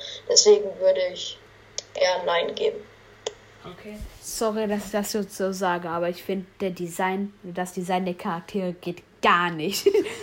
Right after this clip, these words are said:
Speaker 2: Also ich finde einfach, ich bin ein Typ, der mag Batman.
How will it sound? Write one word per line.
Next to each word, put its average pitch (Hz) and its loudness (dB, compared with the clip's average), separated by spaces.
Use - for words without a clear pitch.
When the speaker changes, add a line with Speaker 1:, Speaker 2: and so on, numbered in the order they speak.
Speaker 2:
Also 214 6
ich 254 2
finde 262 -2
einfach, 269 0
ich 415 0
bin 247 -2
ein 220 -2
Typ, 320 0
der 214 -2
mag 226 -2
Batman. 185 -4